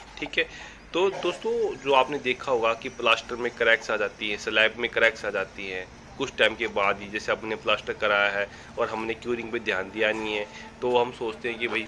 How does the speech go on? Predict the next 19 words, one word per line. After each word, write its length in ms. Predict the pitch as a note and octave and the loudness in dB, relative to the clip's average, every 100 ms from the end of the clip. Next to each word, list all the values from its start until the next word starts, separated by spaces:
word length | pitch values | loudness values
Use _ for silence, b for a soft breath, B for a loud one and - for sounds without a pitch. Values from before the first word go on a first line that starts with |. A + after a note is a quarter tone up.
| - | -2
प्लास्टर 360 | A2+ A2 - | 4 4 2
में, 280 | A#2 A#2 A2 | -4 -4 -2
दो 120 | A#2+ A2+ | -2 2
चार 140 | A2+ | 2
दिन 200 | A2 A#2 | 2 -6
के 100 | A2+ | -2
बाद 160 | A2 A2 | 0 0
सोचते 300 | A2+ G#2 A#2+ | -2 -4 -6
हैं 60 | |
कि 60 | A#2 | -6
भाई 60 | |
इसमें 200 | A2+ A#2 G#2 | -6 -6 0
प्लास्टर 320 | A2+ A2 A#2 | 2 2 -2
में 80 | G2 | -4
तो 120 | A2 | -2
ये 100 | A2 | -2
सूखता 380 | - A#2 - D#3+ | -4 -6 2 4
है 80 | E3+ | 4
वो, 200 | C#3 | 4